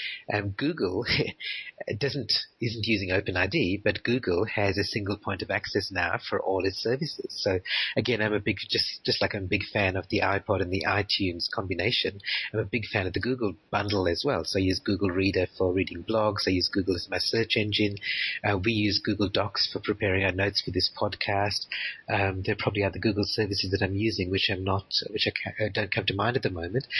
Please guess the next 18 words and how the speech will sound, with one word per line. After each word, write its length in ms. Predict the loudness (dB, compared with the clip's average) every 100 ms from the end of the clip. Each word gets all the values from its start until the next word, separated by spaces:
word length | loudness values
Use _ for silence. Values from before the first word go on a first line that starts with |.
| 0 2
I 80 | 0
don't 300 | 2 0 2
use 200 | 2 2
Gmail, 540 | 2 2 2 2 2 2
but 80 | 2
I 60 |
know 160 | 4 4
a 20 |
lot 140 | 2
of 80 | 0
people 260 | 0 0 0
use 340 | 2 2 0 0
Google's 500 | 0 2 0 0 -4 -2 0
Gmail 400 | 2 2 2 2
system 360 | 0 0 0
for 120 | 0
their 160 | 0 2
email. 500 | 0 0 0 0